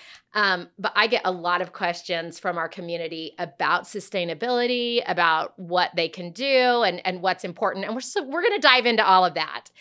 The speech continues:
But as always, before we get going on that, we want to get to know Jakara a little bit. And I'm gonna participate today as well. So we are going to do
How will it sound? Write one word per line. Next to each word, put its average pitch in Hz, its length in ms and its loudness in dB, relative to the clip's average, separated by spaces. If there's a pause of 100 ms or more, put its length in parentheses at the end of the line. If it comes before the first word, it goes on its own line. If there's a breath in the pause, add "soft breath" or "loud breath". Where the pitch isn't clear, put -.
(320 loud breath)
But - 180 0
as 285 460 8
always, 220 880 6 (100)
before 220 320 0
we 285 140 0
get 269 180 0
going 208 360 4
on 170 160 -2
that, 160 280 2 (120)
we 190 120 -2
want 170 200 -2
to 214 80 -14
get 240 180 -8
to 302 140 -8
know 294 120 -4
Jakara 359 800 -2
a 320 60 -2
little 302 400 0
bit. 285 720 0 (480 loud breath)
And 254 540 6
I'm 294 360 8
gonna 302 260 4
participate 214 680 -2
today 160 260 -2
as - 240 -10
well. - 200 -4 (120)
So - 400 4 (300 loud breath)
we 262 200 2
are 403 160 6
going 359 280 0
to 427 120 4
do 226 600 4